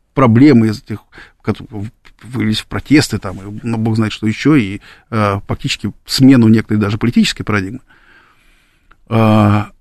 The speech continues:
понятно, что, ну, у нас, во-первых, намного более устойчивое общество, это тоже надо понимать. Но, а, тем не менее, мы же должны понимать, что это очень большая, сложная и массовая история. Мы, э,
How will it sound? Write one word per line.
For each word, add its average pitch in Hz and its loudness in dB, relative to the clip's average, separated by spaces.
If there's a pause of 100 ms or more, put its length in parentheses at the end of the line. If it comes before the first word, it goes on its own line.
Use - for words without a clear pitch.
(540)
понятно, 202 2
что, - -2
ну, 226 6
у 226 8
нас, 120 2
во-первых, 104 -6
намного 104 -4
более 104 -2
устойчивое 107 0
общество, 101 -4
это - -16
тоже 151 0
надо 117 -2
понимать. 104 -6 (580)
Но, 120 4 (100)
а, 107 0
тем 120 0
не 160 6
менее, 101 0
мы 113 0
же 113 -4
должны 113 2
понимать, 123 0
что - -10
это 107 -8 (320)
очень 127 4
большая, 120 -2
сложная 107 -4 (540)
и 120 0
массовая 110 0 (300)
история. 101 -6 (760)
Мы, 117 4 (280)
э, 110 -4